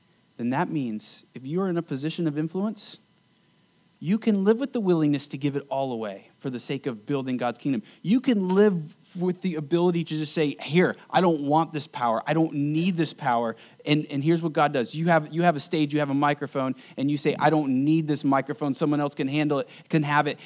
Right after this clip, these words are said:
And then God keeps bringing you back up on the stage because he's the one who gives power and influence. And then the next thing you know, he's given you potentially a bigger stage and a bigger microphone with bigger speakers because you're willing to live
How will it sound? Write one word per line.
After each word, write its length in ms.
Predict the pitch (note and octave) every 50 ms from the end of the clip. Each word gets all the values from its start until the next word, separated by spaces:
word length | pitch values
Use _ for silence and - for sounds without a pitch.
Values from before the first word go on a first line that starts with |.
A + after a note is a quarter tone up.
| - -
And 120 | - D3+
then 120 | D3+ D3 C#3
God 260 | C#3+ C#3 C#3+ D#3+ D#3
keeps 220 | - E3+ C#3 C3
bringing 240 | A#2+ D#3+ E3 D#3+ D#3
you 140 | D3 C#3 C3
back 280 | B2 D3+ C3+ D3 C#3+
up 140 | D#3+ D3 -
on 100 | D3+ C#3
the 80 | C3 B2
stage 320 | - - E3 D#3 D3 C3+
because 240 | C3+ C#3 - D3 B2+
he's 260 | C#3 D3+ E3 F3+ E3+
the 100 | D3+ E3+
one 180 | D3+ D3 D3 C#3+
who 100 | C#3+ C#3+
gives 240 | C3 D3 C#3+ C3 -
power 320 | - C#3 C#3 C#3+ C#3+ C3+
and 80 | C3 C#3
influence. 360 | D3 C#3+ - D#3 C#3 C3 - - - -
And 120 | - D3+ D#3+
then 100 | D#3 D#3
the 40 | D3+
next 220 | D#3 E3 D#3+ -
thing 160 | F3 D#3+ D3+
you 40 | D3+
know, 120 | D3+ D3
he's 180 | C#3 C#3+ E3 D#3
given 240 | D3 F3 E3 E3 D#3+
you 80 | D3+
potentially 600 | C#3+ - D#3 D3+ - A3+ A3+ G#3 - G3 F#3 E3 D#3+ - - -
a 60 | C3
bigger 420 | C3 B2+ A#2+ - G3 G#3+ A#3+ B3 A3+
stage 560 | A3+ - - F3 D#3+ D#3 D#3 D#3 D3+ - -
and 100 | C#3 C#3
a 60 | C3
bigger 360 | B2+ B2+ D3 A3 A#3+ A#3+ A3+
microphone 580 | F#3+ E3 D3+ D3 D3+ - D#3 D3 - E3 D#3 D3
with 200 | C#3+ B2+ B2 C3+
bigger 240 | D3+ G#3 A3 G#3+ G#3
speakers 600 | G3+ - - - F#3+ F#3+ F3+ - C3+ B2+ C3 - - - - - _
because 800 | - D3 C#3+ - - F3+ F#3 F3 D3 B2 C3+ D#3 D#3 - - - - _ _ _ _ _ _
you're 200 | A#2 C3+ E3+ F3
willing 360 | F3 E3+ F3 E3 D3+ D3+ C#3+
to 120 | - C#3+ C3
live 420 | C3+ C#3 C3 C3 B2+ A#2 - -